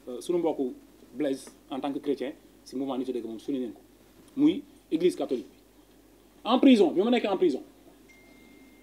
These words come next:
l'église catholique, dialogue bi njëkk a am, soi-disant dialogue bi njëkk a am, prison la ma fekk, mooy bi Ahmed Khalifa Niass taxaw di wax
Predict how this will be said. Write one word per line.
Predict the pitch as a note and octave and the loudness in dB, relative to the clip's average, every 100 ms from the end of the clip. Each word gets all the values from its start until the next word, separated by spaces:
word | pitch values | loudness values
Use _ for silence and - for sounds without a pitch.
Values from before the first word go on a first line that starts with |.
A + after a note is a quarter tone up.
| - | -2
l'église | - A3 C#4 - | 4 8 8 8
catholique, | G#3+ D#3+ A#2+ - - - - - - - - - - - - | 2 2 -2 -12 -20 -20 -20 -20 -20 -20 -20 -20 -20 -20 -18
dialogue | - A#3 C4 F#3 | 0 6 6 6
bi | |
njëkk | G#3+ B3+ | 4 4
a | C4 | 4
am, | D#3+ - - - - | 0 -6 -18 -20 -6
soi-disant | - F#3 F3+ D#3+ | 2 4 4 4
dialogue | E3 C3+ | 2 2
bi | |
njëkk | D3 D#3 | 2 0
a | |
am, | B2 | 0
prison | G3+ F#4+ | 0 2
la | C#4 | 0
ma | |
fekk, | B3+ - - - - - - - | -4 -12 -16 -20 -20 -20 -20 -8
mooy | C3+ D3 | -2 0
bi | D3 F#3+ | 0 0
Ahmed | F#3 F3+ | 2 0
Khalifa | D#3 E3+ C#3+ | 0 -2 -2
Niass | C#3 C#3 | -4 -4
taxaw | - D3 | -4 -2
di | C3 | 0
wax | C#3 | -2